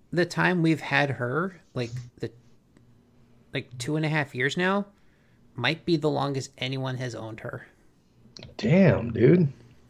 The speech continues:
Speaker 1: Yeah, so no, like,
Speaker 2: Seriously, kudos to you, to you guys for giving that dog some love, 'cause
Speaker 1: It's like,
Speaker 2: I hate
Speaker 1: God,
Speaker 2: that shit.
Speaker 1: it's like, dude, any,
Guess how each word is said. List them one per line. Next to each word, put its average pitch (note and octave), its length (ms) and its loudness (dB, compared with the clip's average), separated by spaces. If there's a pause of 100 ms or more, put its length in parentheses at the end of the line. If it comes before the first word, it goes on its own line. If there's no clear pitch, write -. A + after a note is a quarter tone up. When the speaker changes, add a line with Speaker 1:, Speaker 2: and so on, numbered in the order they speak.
(400)
Speaker 1:
Yeah, A#2+ 220 -2
so - 180 -6
no, C3+ 240 -4
like, A2+ 300 -10 (240)
Speaker 2:
Seriously, C#3 640 6
kudos C#3 480 6
to - 100 0
you, C3+ 360 6 (200)
to - 120 0
you G#2+ 140 6
guys G#2+ 320 8
for G#2+ 80 2
giving A#2+ 420 4
that A#2 220 8
dog A2+ 240 8
some F#2 180 0
love, G#2 520 6
'cause F2+ 400 -6 (200)
Speaker 1:
It's - 80 -14
like, C#3 140 -6 (240)
Speaker 2:
I D3+ 60 2
hate C#3 280 4
Speaker 1:
God, G#3+ 100 0
Speaker 2:
that - 180 2
shit. - 360 -6 (680)
Speaker 1:
it's - 100 -16
like, - 220 -12
dude, C#3 240 -2
any, G3+ 240 -4